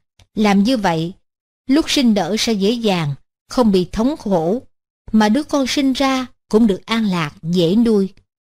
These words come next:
Cho dù có lúc phát bệnh, thì cũng sẽ mau lành bệnh. Nếu như bây giờ cô có thể bắt đầu ăn chay, thì càng tốt hơn nữa.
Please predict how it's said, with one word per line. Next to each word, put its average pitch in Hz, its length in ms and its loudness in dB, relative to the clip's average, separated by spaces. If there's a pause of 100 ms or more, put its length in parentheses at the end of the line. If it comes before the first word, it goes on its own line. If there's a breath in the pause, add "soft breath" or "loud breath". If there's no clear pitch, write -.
(640)
Cho 233 120 2
dù 196 280 2
có 214 120 0
lúc 254 180 0
phát 302 300 -6
bệnh, 180 300 2 (600)
thì 220 140 0
cũng 220 180 2
sẽ 269 140 -2
mau 269 300 0
lành 180 280 0
bệnh. 175 280 0 (1500)
Nếu 220 180 4
như 233 140 -2
bây 190 260 0
giờ 165 300 -2 (320)
cô 240 140 2
có 262 140 0
thể 240 140 0
bắt 277 220 -2
đầu 180 180 0
ăn 208 260 0
chay, 226 420 -2 (460)
thì 214 100 0
càng 175 380 0
tốt 285 240 2
hơn 247 280 2
nữa. 190 280 -2